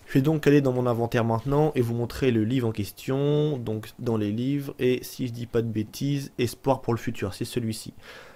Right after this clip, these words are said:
Donc, c'est le livre du docteur Malcolm, euh, Mac quelque chose à propos des dangers de la technologie moderne. Donc, on va faire lire. On va pas forcément tout lire, hein, on va juste regarder un petit peu, euh, quelques passages. Donc, ils nous disent, alors, regardez.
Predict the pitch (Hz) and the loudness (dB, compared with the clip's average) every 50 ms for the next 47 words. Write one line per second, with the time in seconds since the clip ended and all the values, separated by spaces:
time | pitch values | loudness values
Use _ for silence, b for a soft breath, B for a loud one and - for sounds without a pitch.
0 | B B 123 127 127 123 - - 135 135 135 131 143 156 156 160 147 135 123 120 | B B 0 0 0 0 0 2 4 4 4 4 4 4 4 2 2 0 0 0
1 | 123 120 123 123 120 - - 135 120 120 117 120 123 117 - - 143 135 131 127 | 0 2 2 2 2 2 2 2 4 4 4 2 2 0 2 4 4 6 6 4
2 | 120 117 110 107 104 101 104 104 110 107 - - 107 107 - 113 107 - - 127 | 2 0 0 0 0 0 -2 -2 -2 -2 -2 -2 -4 -2 -2 -4 -4 -2 0 2
3 | 131 135 131 135 - - 113 - - - 120 113 - - 135 135 117 117 107 113 | 2 2 2 -2 -4 -4 -6 -6 -4 -4 -6 -4 0 2 4 4 4 4 2 2
4 | 117 120 123 120 - 127 131 120 117 110 107 - 131 131 - 127 120 120 117 110 | 0 -2 -2 0 0 2 2 4 4 2 2 0 -2 -4 0 2 2 4 4 2
5 | 123 131 - 113 117 123 131 120 117 107 95 95 98 104 104 - - - - 113 | 2 -2 -4 -2 0 0 2 2 2 2 2 0 -2 -6 -8 -8 -10 -8 -6 -4
6 | 107 107 101 - - 92 98 110 127 139 151 147 147 147 - - - - - - | -2 -2 -2 -4 -4 -2 0 2 2 2 0 0 -2 -6 -10 -20 -20 -20 -20 -20
7 | - - - - - - - - - - - - - 113 117 107 - 120 - 117 | -20 -20 -20 -20 -20 -20 -20 -20 -20 -20 -18 -8 -4 -2 0 2 2 2 2 0
8 | 104 - 123 117 117 117 - 123 120 131 123 113 113 110 104 113 113 - - 113 | -2 0 0 0 0 2 2 2 4 4 4 4 4 2 2 0 0 0 0 0
9 | 110 107 110 113 107 107 104 107 - 123 127 117 - B B B B B B B | 2 2 4 2 2 0 -2 -2 0 2 2 2 0 B B B B B B B
10 | 554 B B B - 107 104 104 - 123 117 - 120 110 - 110 101 - 120 123 | -12 B B B 0 0 0 2 0 0 0 0 -2 0 0 0 0 2 4 6
11 | 135 131 120 110 - B B B B B B B B B 127 123 127 127 123 - | 6 6 4 2 -4 B B B B B B B B B -2 0 2 2 0 0
12 | - - - 135 135 135 131 120 113 110 107 104 101 - - - 127 123 117 110 | -6 -4 0 2 2 2 2 2 0 -2 -2 -2 -6 -6 0 4 6 6 8 6
13 | 95 87 95 - - - _ - - - _ - - - - - - 117 113 113 | 6 4 0 -6 -12 -18 _ -20 -20 -20 _ -20 -20 -20 -18 -10 -4 -2 2 2
14 | 110 98 92 90 98 | 2 4 2 0 -2